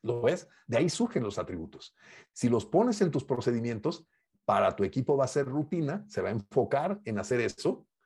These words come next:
y para tu cliente va a ser magia. Y ahí está otra herramienta para el enfoque.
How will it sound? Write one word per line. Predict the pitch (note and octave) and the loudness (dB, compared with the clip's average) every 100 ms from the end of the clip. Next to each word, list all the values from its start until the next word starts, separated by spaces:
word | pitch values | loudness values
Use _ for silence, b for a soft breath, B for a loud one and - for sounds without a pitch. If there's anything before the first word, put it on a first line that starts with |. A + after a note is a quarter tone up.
| _ - | _ -6
y | A#2+ | -4
para | A2 G#2 G2 | 0 0 -2
tu | F2+ | -6
cliente | G2 F#2+ A2 | -6 -4 -4
va | |
a | F2 | -4
ser | D#2+ | -8
magia. | D2+ D#2 - - - _ _ _ _ _ _ _ _ _ - | -10 -14 -14 -16 -16 _ _ _ _ _ _ _ _ _ -6
Y | |
ahí | G2+ | -6
está | - D3+ | -2 -4
otra | E3+ D3+ | -2 -2
herramienta | C3 C3+ E3 C3 | -2 -2 -4 -6
para | - G#2 G2 | -6 -4 -4
el | |
enfoque. | F2+ - - | -6 -10 -14